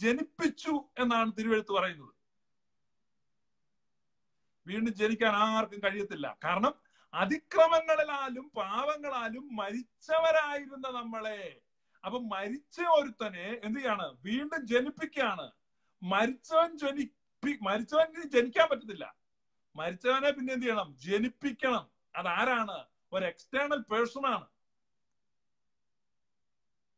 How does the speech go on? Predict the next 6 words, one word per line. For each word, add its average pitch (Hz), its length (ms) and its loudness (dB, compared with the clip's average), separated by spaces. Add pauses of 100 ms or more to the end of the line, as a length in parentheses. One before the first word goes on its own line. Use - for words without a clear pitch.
(500)
മുഴുവൻ 294 560 2
മനുഷ്യവർഗവും 294 600 0
മരിച്ചു 254 320 -2
കിടക്കാണ്. 262 600 -2 (180)
അതുകൊണ്ട് 254 320 -2
മനുഷ്യവർഗത്തിൽ 277 1120 -2